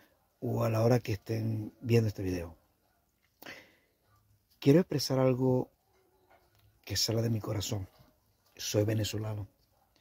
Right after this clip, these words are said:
eh, el cual me encuentro fuera de mi país hace cinco años, voy para seis años, gracias a este gobierno llamado socialismo,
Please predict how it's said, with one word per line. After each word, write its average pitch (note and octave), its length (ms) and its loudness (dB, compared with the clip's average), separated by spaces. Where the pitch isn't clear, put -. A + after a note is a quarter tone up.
eh, B2 460 2
el A2+ 160 2
cual B2 240 2
me C3+ 80 6
encuentro B2+ 340 0
fuera B2 240 -2
de A#2+ 60 2
mi A#2+ 100 2
país A2+ 480 -4
hace A2 260 -4
cinco F3 680 0
años, G#2+ 200 -2
voy G#2 100 -2
para A2 220 -6
seis G#2+ 280 -2
años, G#2 320 -6
gracias A#2+ 680 2
a A#2 80 -2
este A#2 560 0
gobierno A#2+ 840 4
llamado A2 400 -2
socialismo, G2+ 720 -4